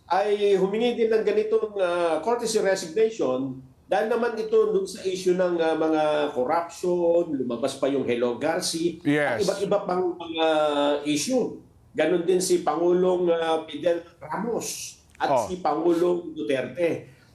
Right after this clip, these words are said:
Speaker 1: Dahil may mga aligasyon sa ibang mga opisyal ng gobyerno.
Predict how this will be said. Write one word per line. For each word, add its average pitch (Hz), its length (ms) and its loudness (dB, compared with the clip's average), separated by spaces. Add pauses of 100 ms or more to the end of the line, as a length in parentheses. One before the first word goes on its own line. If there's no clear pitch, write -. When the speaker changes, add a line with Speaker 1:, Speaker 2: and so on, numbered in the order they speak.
(100)
Speaker 1:
Dahil 147 240 0
may 170 120 2
mga 165 380 2
aligasyon 156 680 0
sa 262 180 -6
ibang 220 420 2
mga 165 260 0 (280)
opisyal 147 400 -2
ng 135 180 -2
gobyerno. 135 400 -4